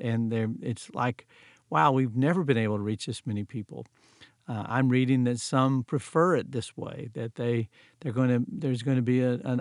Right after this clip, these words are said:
option now. Do I go in person or just stream at home?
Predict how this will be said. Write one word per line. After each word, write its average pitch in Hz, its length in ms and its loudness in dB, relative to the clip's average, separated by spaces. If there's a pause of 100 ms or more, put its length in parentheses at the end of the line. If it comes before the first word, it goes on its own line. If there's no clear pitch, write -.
option 127 460 0
now. 107 240 -4
Do 104 100 -4
I 104 80 -4
go 117 240 -2
in 110 80 -2
person 165 460 0
or 123 160 2
just 117 420 -4
stream 131 400 0
at 113 100 -2
home? 104 380 -2